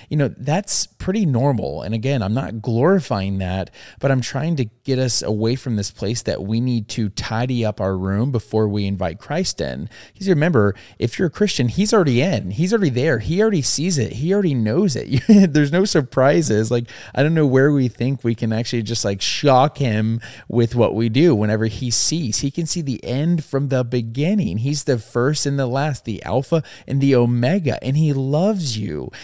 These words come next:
and he's here with you, and he's for you. But yet we live this life where we put God in a box and we're just like, "Oh man, like,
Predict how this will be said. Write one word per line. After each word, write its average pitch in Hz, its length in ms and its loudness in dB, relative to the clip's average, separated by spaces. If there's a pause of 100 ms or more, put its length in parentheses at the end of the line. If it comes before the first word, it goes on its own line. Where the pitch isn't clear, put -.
(120)
and 139 120 0
he's - 380 -2
here 208 200 0
with 143 340 -2
you, 95 240 -4 (220)
and 156 120 -2
he's 147 280 0
for 175 540 0
you. 69 520 -6 (460)
But 135 120 -2
yet 135 220 0
we 123 200 0
live 113 240 -2
this 120 240 -4
life 139 340 -4
where 110 160 0
we 104 100 -2
put - 220 -6
God 101 220 -4
in 127 80 -2
a 123 40 -2
box 156 440 -4
and 104 100 -4
we're 110 60 -2
just 113 180 -6
like, 110 140 -8
"Oh 117 180 -2
man, 107 340 -4
like, 104 200 -4